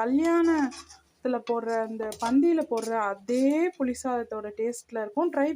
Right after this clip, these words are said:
பண்ணி பார்த்துட்டு கண்டிப்பா சொல்லுங்க. நம்ம சாதம் பிசைஞ்சிட்டு அதுக்கப்புறமா கூட பார்க்கலாம். நான் அதுக்கு கூட ஒரு வீடியோ உங்களுக்கு தனியா போடுறேன். அவ்வளவுதான் ஃப்ரெண்ட்ஸ், இன்னும் ஒரு அஞ்சு நிமிஷம், பத்து நிமிஷம் நம்ம மூடி வைக்கலாம். ஃப்ரெண்ட்ஸ், இப்ப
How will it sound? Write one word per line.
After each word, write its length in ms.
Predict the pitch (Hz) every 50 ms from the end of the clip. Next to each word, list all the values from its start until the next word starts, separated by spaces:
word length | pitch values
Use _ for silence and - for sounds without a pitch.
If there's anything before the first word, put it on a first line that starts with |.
| 294
பண்ணி 160 | 339 330 330 277 269
பார்த்துட்டு 280 | 240 220 - - 269 269 233
கண்டிப்பா 380 | 220 208 226 220 220 220 233 240 240 -
சொல்லுங்க. 340 | 220 202 196 202 202 208 214 240 294 359 - - - - - - - - - _ _ _ _ _ - - -
நம்ம 200 | 254 262 262 262 - -
சாதம் 420 | 262 254 269 294 311 320 320 277 247
பிசைஞ்சிட்டு 440 | 233 - - 233 226 226 - - 320 320
அதுக்கப்புறமா 560 | 294 262 254 220 208 208 - 233 233 233 220 208 -
கூட 120 | 220 240 233 - 202
பார்க்கலாம். 400 | 196 - - 202 208 233 294 359 349 - - - - - - - - - - - - _ _ _ _ - - _ _ _ _ _ - - - - - 240
நான் 160 | 254 247 247
அதுக்கு 220 | 247 233 262 262 254 254
கூட 80 | 262 269 269
ஒரு 60 | 262 247 233
வீடியோ 240 | 240 247 240 240 220 202 196
உங்களுக்கு 260 | 196 190 196 196 - _ -
தனியா 260 | 208 208 214 214 214 208 208 208
போடுறேன். 360 | 208 202 202 214 240 285 381 403 403 - _ _ _ _ _ - - - -
அவ்வளவுதான் 380 | 220 240 262 277 277 320 311 277
ஃப்ரெண்ட்ஸ், 340 | - 240 240 240 226 - - _ _ _ _ _ _ _ _ _ _ _ - - - _ _ _ _ _ _ _ _ _ _ _ -
இன்னும் 180 | 269 294 311 311
ஒரு 80 | 269 262 226
அஞ்சு 160 | 220 233 226 233 226
நிமிஷம், 340 | 233 - - 339 330 294
பத்து 180 | 254 233 - 220
நிமிஷம் 260 | 220 214 - 302 311
நம்ம 140 | 302 269 226 220
மூடி 140 | 226 226 226 214
வைக்கலாம். 420 | 202 208 - 196 196 208 254 370 440 403 _ - 202 170 165 165 170 _ _ _ _ _ _ _ _ _ _ _ _ _ _ _ _ _ _ _ _
ஃப்ரெண்ட்ஸ், 340 | - 285 277 302 311 - 262 254
இப்ப 140 | - 247